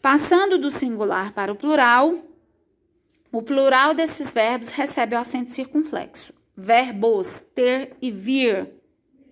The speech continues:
Ok? Nós vamos agora para o uso ou não do hífen.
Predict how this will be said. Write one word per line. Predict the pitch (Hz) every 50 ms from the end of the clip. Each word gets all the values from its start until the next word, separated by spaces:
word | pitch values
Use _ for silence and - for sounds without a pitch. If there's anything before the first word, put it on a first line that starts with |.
| _ _ _ _ _ _ _ -
Ok? | 190 190 185 - - 269 285 320 359 370 359 - - - _ _ _ _ _ _ _ _ _ _ _ - - - - - - - _ -
Nós | 269 349 403 - -
vamos | 494 494 508 453 - 269
agora | 226 208 214 254 285 294 269 240 202 - - 285 - - _ _ _ _ _ -
para | 285 262 247 240 247 262 269 254 214 196 185 170 - _ _ _ _ _ _ _
o | - 269 277 277 269 277 302 339 381
uso | 392 349 269 214 - 220 196 175 - - _ _
ou | - 262 302 320 285
não | 247 233 233 254 277 285 269 240 196 - 226
do | 185 190 190 294 285 277
hífen. | 285 311 311 294 - - - - 233 208 185 170 139 131 123 117